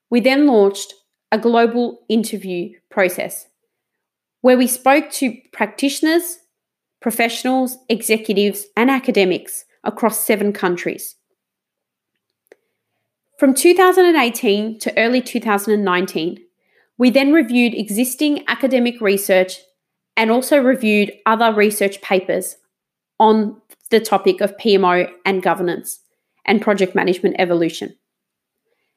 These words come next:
In two thousand and eighteen, we also interviewed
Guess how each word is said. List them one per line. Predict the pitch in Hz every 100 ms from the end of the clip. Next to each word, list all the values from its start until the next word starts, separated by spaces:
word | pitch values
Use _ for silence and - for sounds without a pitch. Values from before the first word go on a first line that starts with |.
| _ _ _ _ _ _ _ _ _ _ _ -
In | 240
two | 240 302
thousand | 320 330 320
and | 320
eighteen, | 294 247 240 226 220
we | 214
also | - 262 269
interviewed | 294 262 254 247 233 220